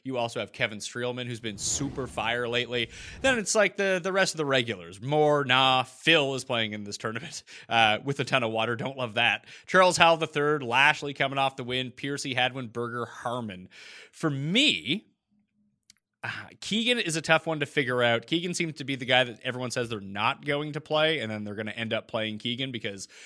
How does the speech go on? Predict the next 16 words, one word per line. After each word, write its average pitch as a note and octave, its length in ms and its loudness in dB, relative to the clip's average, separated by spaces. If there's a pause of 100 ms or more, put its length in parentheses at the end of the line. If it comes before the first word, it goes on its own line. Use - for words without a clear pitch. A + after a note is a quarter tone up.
they're C#3+ 120 -4
gonna C3+ 100 2
look C3 140 0
at - 80 -8
the C3 100 0
approach A#2+ 340 0
numbers. A#2 300 -6
They're A#2+ 140 -4
lights A2+ 300 -4
out. A2 140 0
He's A2+ 120 -8
coming B2 220 -4
off A#2+ 180 -4
a A#2 100 -4
great G#2+ 800 -8
finish G#2+ 440 -6